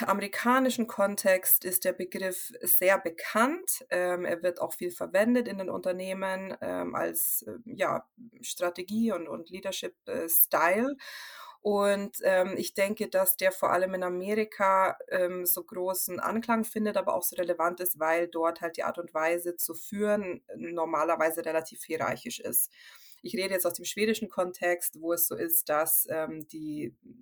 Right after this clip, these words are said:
hier führt man anders, hier führt man platter, hier führt man gemeinsamer. Also der,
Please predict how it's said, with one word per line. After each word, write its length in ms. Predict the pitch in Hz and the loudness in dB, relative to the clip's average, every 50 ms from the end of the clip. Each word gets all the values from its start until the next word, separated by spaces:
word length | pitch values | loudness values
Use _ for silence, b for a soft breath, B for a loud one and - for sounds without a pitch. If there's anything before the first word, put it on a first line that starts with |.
| 233 - - | -18 -18 -18
hier 400 | - - - 185 185 185 180 175 | -16 -10 -4 2 2 4 4 2
führt 460 | - - - - 208 214 208 - - | 0 -4 -4 -2 2 2 2 2 0
man 160 | 175 170 165 | -2 -2 0
anders, 400 | 165 170 185 214 240 247 247 - | 0 -2 0 0 0 0 0 0
hier 160 | - 175 175 | -2 -4 -4
führt 280 | - - 196 185 180 - | -4 -4 -8 -8 -6 -4
man 180 | 160 160 - | -6 -6 -6
platter, 500 | _ - 180 196 - - 233 226 226 240 233 B B B B B B | _ -4 -4 -4 -2 0 0 2 2 0 0 B B B B B B
hier 160 | - 185 180 | -6 -6 -6
führt 300 | 180 - 185 180 175 - | -4 -4 -4 -4 -4 -2
man 180 | 170 165 170 170 | -4 -4 -4 -4
gemeinsamer. 880 | 175 175 165 156 170 190 220 226 220 220 208 208 208 214 208 202 - | -4 -2 0 0 2 2 2 0 0 0 0 0 2 2 2 2 2
Also 220 | - 165 160 170 | 2 0 -2 -4
der, 420 | 165 - 170 160 160 156 160 165 | -6 -2 -2 0 0 2 0 0